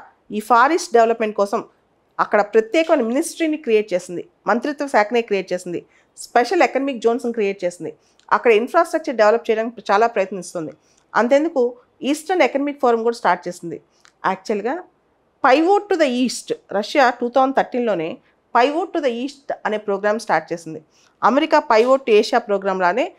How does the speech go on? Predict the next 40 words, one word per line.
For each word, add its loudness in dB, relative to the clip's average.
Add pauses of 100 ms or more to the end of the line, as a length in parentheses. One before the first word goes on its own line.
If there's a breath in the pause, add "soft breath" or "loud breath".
(220 soft breath)
ఇది -2
pivot 2
to -6
east -4
అనొచ్చు, -2
రష్యా 0
ప్రోగ్రామ్, -2
లేదా 2 (360 loud breath)
రష్యా 2 (120)
pivot 4
to -2
Asia -2
ప్రోగ్రామ్ -2
అని -10
కూడా -2
అనొచ్చు -8
అనమాట. -8
అది -8
రష్యన్ 2
version 2
of -2 (100)
ఇదనమాట. -8 (500)
So, 6 (280)
రష్యా 2
ఫార్ 4
ఈస్ట్, -2 (580)
ఆ, 2
రష్యాని 2
డెవలప్ 2
చేసే -4
దిశగా -4 (340 loud breath)
అక్కడి 0
నుంచి -2
ఇన్వెస్ట్‌మెంట్స్ 0 (160)
ఏషియన్ -2
కంట్రీస్ 0
దగ్గర 0
నుంచి -6
ఇన్వెస్ట్‌మెంట్స్ -8
రాబట్టుకునే -2